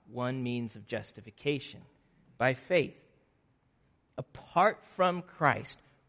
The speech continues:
we all stand universally condemned. But God's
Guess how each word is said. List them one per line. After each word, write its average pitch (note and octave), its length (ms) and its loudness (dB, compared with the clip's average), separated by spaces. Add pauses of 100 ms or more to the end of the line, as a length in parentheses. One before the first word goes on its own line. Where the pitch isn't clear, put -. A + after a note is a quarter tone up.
(100)
we D3+ 200 8
all E3 320 10
stand B2+ 360 -6
universally D#3+ 680 0
condemned. A#2 480 -4 (2250)
But B2+ 120 -4
God's C#3 300 4